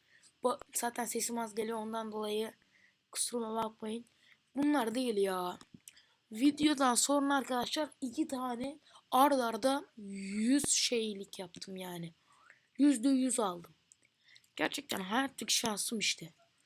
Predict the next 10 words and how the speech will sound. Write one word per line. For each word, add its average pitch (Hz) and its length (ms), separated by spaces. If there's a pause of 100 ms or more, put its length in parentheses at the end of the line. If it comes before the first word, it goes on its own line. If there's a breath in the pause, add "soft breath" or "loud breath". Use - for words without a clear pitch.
(600 loud breath)
Ee, 208 720 (100)
konuşurken 226 640
bir - 40
tane 220 300
şeye 233 300
girdik. 202 460
Yüz 208 180
vuruya 208 300
nasıl 220 460
dalarız? 196 800